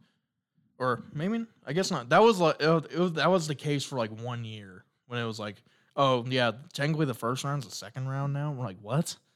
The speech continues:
Makes no sense. Just say first and second." So, yeah, that Florida State team, they were surprised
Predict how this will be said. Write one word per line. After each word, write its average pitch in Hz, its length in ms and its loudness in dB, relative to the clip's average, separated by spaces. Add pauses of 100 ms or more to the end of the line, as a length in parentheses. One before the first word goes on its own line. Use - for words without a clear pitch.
(420)
Makes 120 220 -6
no 123 120 -4
sense. 117 400 -8
Just - 380 -10
say 120 240 -6
first 117 320 -8
and - 80 -20
second." - 360 -12 (1900)
So, 127 380 0 (240)
yeah, 143 160 2
that 156 120 4
Florida 208 280 4
State 156 260 4
team, 135 240 0
they 135 140 4
were 170 100 4
surprised 117 720 2